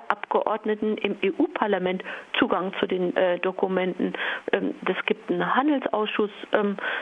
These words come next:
äh, für internationalen Handel. Ähm, auch dort hat noch nicht jeder den Zugang. Und es ist immer noch so, ähm, man hat also wirklich, ähm, also Papierform, ähm, von Dokumenten vor sich liegen.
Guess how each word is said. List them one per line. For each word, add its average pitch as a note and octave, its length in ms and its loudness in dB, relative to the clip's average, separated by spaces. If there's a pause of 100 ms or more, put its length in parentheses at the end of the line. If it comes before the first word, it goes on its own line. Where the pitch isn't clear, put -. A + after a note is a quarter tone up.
(120)
äh, F#3+ 260 4 (260)
für G#3+ 80 6 (160)
internationalen G3 960 2
Handel. C4 300 2 (300)
Ähm, A3 160 2 (220)
auch G#3 240 2
dort C#4 340 2
hat G#3 200 0
noch G3 180 0
nicht A#3 280 0 (160)
jeder G3 280 4
den G#3+ 220 -2 (100)
Zugang. A#3+ 420 2 (260)
Und A3 120 4
es G3+ 100 0
ist G3 140 0 (140)
immer D#4+ 260 6
noch D4 180 4 (140)
so, C4+ 240 2 (440)
ähm, A3+ 340 2 (340)
man G#3 240 2
hat G#3+ 220 0
also G#3 240 -2
wirklich, B3+ 320 0 (100)
ähm, G3+ 400 2
also G#3 160 -2
Papierform, E4+ 1040 2
ähm, C#4 720 2
von B3+ 340 2
Dokumenten B3 640 0
vor A#3+ 220 2
sich A3+ 240 -2
liegen. A3 320 2